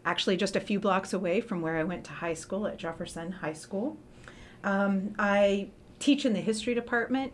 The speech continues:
and the courses that I teach are Western U S, uh, public history,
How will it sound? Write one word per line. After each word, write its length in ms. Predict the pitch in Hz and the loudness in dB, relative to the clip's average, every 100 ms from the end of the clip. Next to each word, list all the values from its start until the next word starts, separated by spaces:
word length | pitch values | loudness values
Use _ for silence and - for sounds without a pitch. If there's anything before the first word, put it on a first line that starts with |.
| - | -4
and 340 | 190 185 180 | -2 0 -4
the 120 | - 190 | -4 -8
courses 520 | - 202 214 220 208 | -2 -2 0 -4 -4
that 160 | 185 | -2
I 120 | 175 165 | -2 -4
teach 460 | - 180 185 - | -4 -4 -4 -4
are 220 | 151 151 | -2 -2
Western 540 | 160 180 185 214 190 185 | 0 0 0 -2 0 0
U 180 | 170 170 | -2 -2
S, 460 | 170 214 - - - - - - | -2 -4 -6 -12 -16 -20 -20 -12
uh, 220 | 165 156 | -10 -10
public 440 | 151 - 190 190 - | -4 0 2 0 -2
history, 640 | 202 190 - 180 180 180 | -4 -4 -6 -4 -2 -4